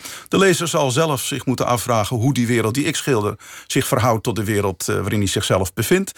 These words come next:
En hoe krankzinnig de wereld is die hij leest. En hoe krankzinnig is de wereld waarin hij zelf leeft.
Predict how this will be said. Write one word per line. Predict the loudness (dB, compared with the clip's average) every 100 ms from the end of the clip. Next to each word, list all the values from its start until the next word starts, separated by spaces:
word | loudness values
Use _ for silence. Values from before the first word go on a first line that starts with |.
| -12 -12 0
En | 4
hoe | 4 4
krankzinnig | 2 2 0 0 0
de | 0
wereld | 0 0 -2
is | -4
die | -2
hij | 0 0
leest. | 0 -2 0
En |
hoe | 0
krankzinnig | 2 0 0 -2 -2
is | -4
de | -2
wereld | 0 0 0 -6 _ _
waarin | -2 0
hij | 2 2
zelf | 2 0
leeft. | -2 -4 -6